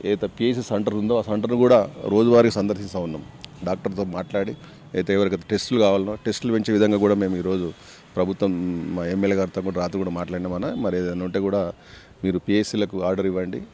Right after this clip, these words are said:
టెస్టులు పెంచే ప్రయత్నం కూడా, ఎందుకంటే మాకు డిమాండ్ ఎక్కువ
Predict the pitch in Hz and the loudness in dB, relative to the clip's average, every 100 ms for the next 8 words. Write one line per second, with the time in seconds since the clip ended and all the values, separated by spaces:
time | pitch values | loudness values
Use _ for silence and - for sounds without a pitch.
0 | - 107 - 113 104 101 95 98 92 90 | -8 -6 -4 -2 -2 0 -2 -2 -4 -4
1 | 95 98 90 90 101 104 101 95 92 98 | -4 -2 -2 -2 -2 -2 -2 -4 -4 -2
2 | 110 107 - 104 87 | 0 -2 -2 -4 -4